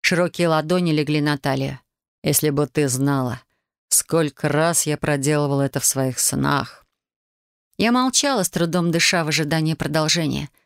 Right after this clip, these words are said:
Кожа уже горела, мечтая о новых прикосновениях. Пояс упал куда-то на пол. Илай поднял глаза,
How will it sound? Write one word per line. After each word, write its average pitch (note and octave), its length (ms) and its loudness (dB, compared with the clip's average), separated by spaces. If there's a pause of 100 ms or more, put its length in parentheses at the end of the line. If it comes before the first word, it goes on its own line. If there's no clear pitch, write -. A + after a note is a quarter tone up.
(220)
Кожа D#3+ 240 0
уже D#3 240 0
горела, C#3+ 380 -2
мечтая C#3+ 480 0
о D#3 80 0
новых D#3 320 -2
прикосновениях. D3 840 -4 (560)
Пояс G#3+ 280 2
упал E3+ 260 -4
куда-то D3+ 400 -4
на D#3 260 2
пол. D#3 220 -6 (460)
Илай A#3 220 2
поднял A3 360 0
глаза, D#3+ 480 0